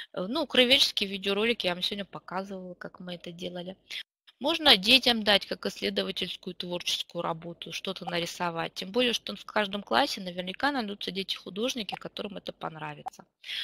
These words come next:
Так что чем не занятие на карантин? Нарисовать презентацию и снять её на видео вместе с родителями — это будет интересно.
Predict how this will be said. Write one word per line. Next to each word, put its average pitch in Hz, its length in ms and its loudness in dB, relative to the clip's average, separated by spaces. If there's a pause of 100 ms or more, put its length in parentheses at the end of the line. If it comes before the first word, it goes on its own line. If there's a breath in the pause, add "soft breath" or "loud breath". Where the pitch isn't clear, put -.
(140 loud breath)
Так - 140 -4
что - 140 0
чем 311 220 8
не 269 120 4
занятие 190 400 4
на 190 100 -2
карантин? 160 600 0
Нарисовать 160 500 6
презентацию 170 840 2
и 143 40 -4
снять 180 440 4
её 170 100 2
на 160 160 -2
видео 151 440 -2 (320 loud breath)
вместе 165 300 -4
с - 120 -4
родителями — 180 680 0
это 185 180 -6
будет 175 320 -10
интересно. 170 680 -12